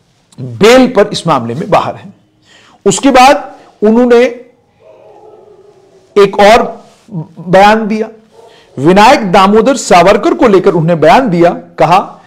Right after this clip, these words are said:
"सावरकर ने, अ, देशभक्तों को betray किया, धोखा दिया और अंग्रेजों से माफी मांगी।" इस मामले में भी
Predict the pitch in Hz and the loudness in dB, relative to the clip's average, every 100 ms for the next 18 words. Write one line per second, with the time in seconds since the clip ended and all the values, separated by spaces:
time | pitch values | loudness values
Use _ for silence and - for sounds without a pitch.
0 | _ - - 185 170 220 226 302 247 196 | _ -10 0 2 4 0 0 -2 0 -2
1 | 214 - _ _ _ _ _ _ _ - | -4 -12 _ _ _ _ _ _ _ -6
2 | 143 - - 135 117 208 208 165 180 - | -4 -4 -10 -10 0 0 0 -4 -4 -4
3 | 285 247 240 180 151 - 208 233 247 220 | -8 -4 -2 0 -2 -2 -4 -2 -2 -2
4 | 139 151 233 254 233 254 302 - _ _ | -2 0 2 2 2 -2 -4 -16 _ _
5 | 185 190 170 - - _ - 170 156 202 | 0 2 0 -8 -20 _ -6 -4 0 0
6 | 233 285 - - - 160 214 - _ 131 | 0 -8 -12 -12 -4 -2 -4 -8 _ -6
7 | 147 139 143 131 120 - _ _ _ _ | -4 -4 -8 -14 -16 -20 _ _ _ _
8 | _ _ _ _ _ _ _ _ - 226 | _ _ _ _ _ _ _ _ -6 -4
9 | 262 294 302 311 294 285 240 277 302 | 2 2 2 2 0 0 0 0 -2